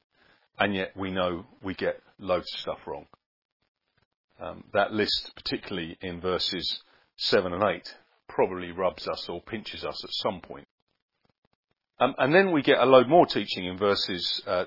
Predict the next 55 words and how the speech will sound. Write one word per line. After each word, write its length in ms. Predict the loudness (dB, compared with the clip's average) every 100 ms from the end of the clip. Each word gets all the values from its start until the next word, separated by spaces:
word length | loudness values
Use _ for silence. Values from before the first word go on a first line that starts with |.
| -4
two, 380 | -2 0 0 -4 _ _ _
chapter 280 | 2 4 -2
two, 300 | -4 -4 0
verses 340 | 0 0 -4
one 200 | -4 -4
to 80 | -4
ten 240 | -4 -2 2
about, 240 | 0 0 -8 -20 _
yeah, 100 | -2
it's 140 | -2 -4
the 80 |
good 220 | -6 -4 -2
life. 260 | -2 -4 -8 -16
Uh, 160 | -6 -6 -6 -10
if 160 | -6 0
we 80 | 6
live 260 | 8 8
like 280 | 4 2 2
this, 240 | -2 -2
it 120 | 0 2
adorns 480 | 6 6 6 2 0
the, 140 | -2 -2 _
<laughs> 0 |
the 360 | -12 0 2 2
gospel 500 | 4 4 4 0 0
of 140 | 0 -2
Christ, 600 | 2 2 2 -2 -8 -12 -20 -20 _ 4
makes 260 | 4 4
Christ 480 | -2 4 6 6 0
look 180 | -4 2
good, 300 | 4 4 2
will 180 | -4 -2
be 140 | -2
attractive 580 | 2 4 2 0 -12 -12
to 80 | -12
the 80 | -2
world. 380 | 0 0 -2 -8 -18 -20 -20 -20 _
But 140 | 4
we 80 | 4
see 200 | 4 6
a 100 | 6
list 260 | 6 4 0
of 60 |
stuff 320 | 4 6 6 6
there 180 | 8
and 80 | 8
we 80 | 4
go, 220 | 2 2 0 -4
"Great, 360 | 0 2 0
we 80 | -6
just 220 | -8 -8
got 160 | 0 2
another 400 | 2 2 2 2
list 340 | 0 -4 -6
of 80 | -10